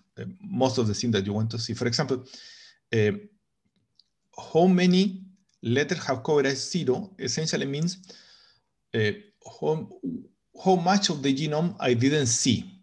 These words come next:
Uh, here is almost one thousand, and I remember that in this genome I was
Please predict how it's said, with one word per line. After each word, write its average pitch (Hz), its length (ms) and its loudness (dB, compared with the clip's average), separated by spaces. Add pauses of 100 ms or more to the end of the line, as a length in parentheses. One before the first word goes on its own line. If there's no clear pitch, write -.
(100)
Uh, 131 320 -2
here - 300 0
is 120 140 4
almost 135 420 2
one 139 240 -2
thousand, 113 420 -2
and 110 140 0
I 107 80 -4
remember 117 400 2
that 110 240 0
in 101 160 0
this 110 220 -2
genome 117 360 4
I 107 60 2
was 101 380 -6